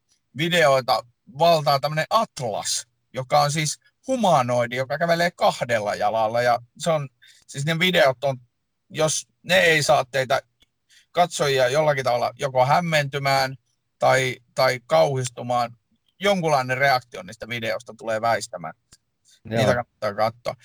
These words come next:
Speaker 1: Sitten neloskausihan päättyy Black Muse-, Museumiin, museoon, mustaan museoon, jossa se alun perin varmaan piti olla ihan koko sarjan päätösjakso, mutta sitten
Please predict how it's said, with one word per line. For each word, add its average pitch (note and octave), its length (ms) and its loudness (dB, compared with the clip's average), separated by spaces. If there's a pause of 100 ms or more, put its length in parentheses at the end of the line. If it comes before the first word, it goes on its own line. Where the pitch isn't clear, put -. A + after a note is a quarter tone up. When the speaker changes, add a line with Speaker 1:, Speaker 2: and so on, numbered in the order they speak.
(240)
Speaker 1:
Sitten F#3+ 320 -2
neloskausihan E3+ 680 4 (140)
päättyy D#3+ 420 2
Black C#3+ 360 0
Muse-, B2+ 380 -6 (200)
Museumiin, E3 1080 -2 (120)
museoon, B2+ 640 0 (420)
mustaan D#3+ 400 2
museoon, D#3+ 520 2
jossa C#3+ 440 2 (540)
se F3 260 2
alun G#3 360 0
perin D#3 280 0
varmaan D#3 500 2
piti F#3+ 300 -6
olla D#3+ 360 4
ihan C#3 360 0 (800)
koko E3+ 280 0
sarjan C#3+ 380 0
päätösjakso, B2+ 1040 0
mutta B2 360 -6
sitten C#3 460 -4